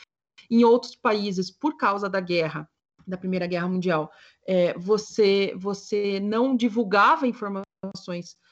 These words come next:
sobre a gripe, porque aquilo poderia ser uma vu-, vulnerabilidade em situação de segurança,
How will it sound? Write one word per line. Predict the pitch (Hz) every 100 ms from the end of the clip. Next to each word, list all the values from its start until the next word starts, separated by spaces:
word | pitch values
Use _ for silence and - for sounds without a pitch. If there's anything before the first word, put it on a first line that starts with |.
| _
sobre | - 220 208
a | 202
gripe, | 190 214 214
porque | 202 202
aquilo | 208 214
poderia | 208 214 202 202
ser | 214 202
uma | 190 185
vu-, | 175 233 226 220
vulnerabilidade | 180 196 233 208 196 180 180 165 180 294 262
em |
situação | 202 - 190 185
de | 185
segurança, | - 175 185 190 277 -